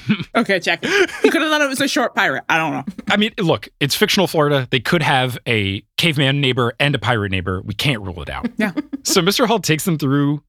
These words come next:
Speaker 1: the party into his study, where the window in the study is unlocked, but the glass is shattered. And Mister Hall stops by his desk, on top of which is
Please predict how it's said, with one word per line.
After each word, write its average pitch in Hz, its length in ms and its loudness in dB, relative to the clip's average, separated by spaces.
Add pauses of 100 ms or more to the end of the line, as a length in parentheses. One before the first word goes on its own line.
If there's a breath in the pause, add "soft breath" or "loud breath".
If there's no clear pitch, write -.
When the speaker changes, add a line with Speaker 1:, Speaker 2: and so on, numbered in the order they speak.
(100)
Speaker 1:
the 120 140 0
party 113 380 2
into 104 260 -2
his 95 100 -2
study, 127 560 0
where 110 380 -2
the 113 120 -2
window 165 400 0
in 110 100 0
the 98 60 -2
study 92 320 -2
is 90 160 -4
unlocked, 147 560 0
but 95 80 -6
the 98 80 -8
glass 113 400 -2
is 98 100 -2
shattered. 80 520 -4 (320 loud breath)
And 101 160 0
Mister 143 240 0
Hall 123 160 -2
stops - 400 -2
by 90 160 0
his 92 260 -4
desk, - 460 -2 (200 loud breath)
on 113 120 -2
top 247 240 2
of 113 160 -2
which 104 260 0 (280 loud breath)
is 104 300 -2